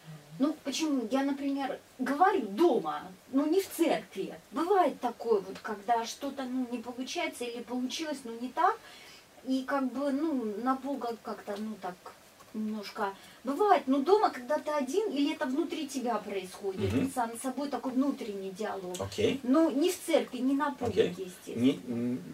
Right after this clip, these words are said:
Speaker 2: даже, э, так сказать, окей, ты не традиционная христианка, скажем так, да, то есть ты где-то, э,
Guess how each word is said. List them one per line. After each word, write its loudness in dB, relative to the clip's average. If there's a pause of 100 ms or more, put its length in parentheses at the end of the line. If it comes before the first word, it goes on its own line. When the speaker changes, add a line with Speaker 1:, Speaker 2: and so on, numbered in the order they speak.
Speaker 2:
даже, 8
э, 2
так -6
сказать, 2 (420)
окей, 0
ты 6
не 4
традиционная 2
христианка, -2
скажем -4
так, 0
да, 0
то -6
есть -6 (280)
ты -8 (420)
где-то, 0
э, 4